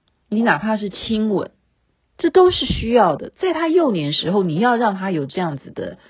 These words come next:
快乐，这种满足，他如果得到的话，他才能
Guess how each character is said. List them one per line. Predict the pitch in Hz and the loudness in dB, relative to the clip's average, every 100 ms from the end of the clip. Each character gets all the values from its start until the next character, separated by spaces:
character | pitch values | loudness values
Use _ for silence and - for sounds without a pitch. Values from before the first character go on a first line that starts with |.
| _ | _
快 | - - 147 | -4 -2 0
乐， | 139 147 - _ _ _ - - _ _ | -2 -6 -8 _ _ _ -20 -20 _ _
这 | 381 330 | 4 4
种 | 208 202 | 4 4
满 | 190 123 127 | 2 0 -6
足， | - 123 131 | -10 -12 -10
他 | - 247 | -6 -2
如 | 220 196 | 0 2
果 | 151 | 0
得 | - 135 | 0 -2
到 | 170 147 | 0 -2
的 | - | -4
话， | - 143 - | -8 -10 -8
他 | 214 | -8
才 | 208 160 | -4 -4
能 | 127 131 | -4 -6